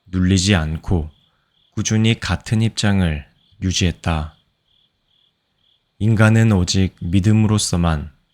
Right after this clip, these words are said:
구원받을 수 있다는 것이었다. 급기야 신성 로마 제국의 황제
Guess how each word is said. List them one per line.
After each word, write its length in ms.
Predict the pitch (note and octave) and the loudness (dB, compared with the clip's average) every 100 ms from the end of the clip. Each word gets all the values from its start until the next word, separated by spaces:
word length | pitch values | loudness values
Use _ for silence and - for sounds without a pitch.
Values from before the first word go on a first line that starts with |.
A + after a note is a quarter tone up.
| _ | _
구원받을 580 | - F#2 F2+ E2+ E2+ G2 | -4 0 0 0 0 0
수 220 | F2+ G2+ | -2 0
있다는 580 | G2 F#2+ G2 F2 D#2+ D2 - _ | 0 0 -2 0 -2 -6 -14 _
것이었다. 760 | - E2 F2+ D#2+ - D#2+ C#2+ - _ _ _ _ _ _ _ _ _ _ _ _ _ _ _ _ _ _ _ _ _ _ _ _ _ - | -8 -6 -4 -4 -4 -6 -6 -12 _ _ _ _ _ _ _ _ _ _ _ _ _ _ _ _ _ _ _ _ _ _ _ _ _ -6
급기야 480 | B2 - B2 B2 B2 | -6 -2 2 4 4
신성 480 | - C3 C#3 C3+ | 2 0 2 2
로마 260 | G2 E2+ G2+ | 2 2 0
제국의 500 | G2+ G2+ F#2 F2+ G2 | 0 -2 -2 0 0
황제 600 | F#2 G2+ F2+ E2+ D2+ D2 | 0 0 0 -2 -4 -8